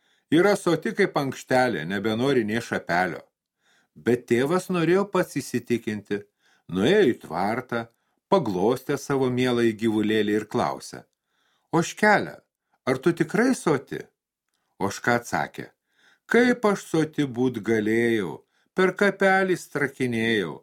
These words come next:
nė šapelio neregėjau, mekekė." "Ką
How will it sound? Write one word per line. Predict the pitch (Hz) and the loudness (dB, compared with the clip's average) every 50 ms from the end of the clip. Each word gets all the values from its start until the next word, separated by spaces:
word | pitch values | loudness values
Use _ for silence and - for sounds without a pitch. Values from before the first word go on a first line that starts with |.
| _ _ _ _ _ - | _ _ _ _ _ 0
nė | 190 208 208 202 | 2 2 2 2
šapelio | 190 - - 202 190 185 - 185 185 185 190 185 185 175 165 | 0 0 0 0 0 0 0 2 2 2 2 2 0 -2 -2
neregėjau, | 160 156 151 143 139 135 123 107 120 123 123 120 113 101 85 73 - - _ _ _ _ _ - | -2 -2 0 0 0 0 0 2 2 2 2 2 2 -2 -4 -6 -8 -12 _ _ _ _ _ -2
mekekė." | 190 196 196 196 190 - 185 175 165 156 - - 165 165 160 160 143 131 117 - _ _ _ _ _ _ _ _ _ _ _ _ _ _ _ | 0 2 4 2 2 2 0 0 0 -2 -4 -2 0 0 0 0 -2 -4 -8 -14 _ _ _ _ _ _ _ _ _ _ _ _ _ _ _
"Ką | - - 160 185 | 0 2 4 4